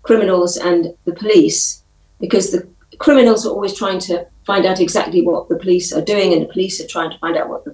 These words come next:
criminals are up to. And in fact, um, some criminals, when they go into prison,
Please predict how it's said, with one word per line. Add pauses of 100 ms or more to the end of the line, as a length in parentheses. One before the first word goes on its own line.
criminals
are
up
to. (480)
And
in
fact,
um, (320)
some
criminals,
when
they
go
into
prison,